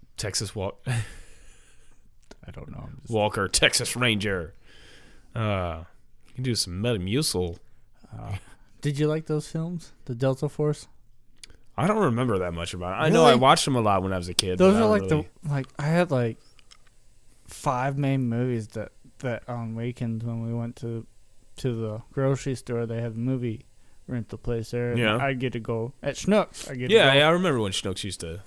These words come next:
Speaker 1: rent movies.
Speaker 2: I, uh, get to go rent a
Speaker 1: <clears throat>
Speaker 2: movie, and it was either, like, Delta Force, American Ninja.
Speaker 1: Oh, yeah. Michael Dudikoff was the name of
Speaker 2: And,
Speaker 1: the guy in
Speaker 2: uh,
Speaker 1: that.
Speaker 2: or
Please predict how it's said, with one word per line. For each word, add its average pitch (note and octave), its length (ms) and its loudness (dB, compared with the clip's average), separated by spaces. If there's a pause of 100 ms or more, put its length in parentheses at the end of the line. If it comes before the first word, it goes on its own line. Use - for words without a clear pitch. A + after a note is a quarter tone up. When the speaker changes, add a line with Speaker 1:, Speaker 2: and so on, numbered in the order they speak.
(140)
Speaker 1:
rent G2 160 -6
movies. G2+ 320 -6
Speaker 2:
I, D3 240 0
uh, A#2 160 -4 (180)
get C3 120 -2
to A2+ 240 -4 (220)
go B2+ 80 -4
rent B2 200 0
a A#2+ 40 -2
Speaker 1:
<clears throat> - 0 -
Speaker 2:
movie, C#3 480 2
and C3+ 120 -6
it B2+ 120 0
was C3 120 -2
either, C3+ 240 -2
like, A#2+ 340 -4 (640)
Delta D3+ 320 6
Force, F#3 540 4 (100)
American D#3 600 2
Ninja. C#3 440 2 (580)
Speaker 1:
Oh, G#2+ 140 0
yeah. G#2 220 2
Michael C3 340 0
Dudikoff B2+ 640 4
was G2 160 -4
the A#2+ 80 2
name D#3 100 8
of C#3+ 120 6
Speaker 2:
And, B2 60 2
Speaker 1:
the A2+ 60 2
guy G2+ 220 2
in F#2 80 0
Speaker 2:
uh, - 20 4
Speaker 1:
that. C3 380 2
Speaker 2:
or D3 340 6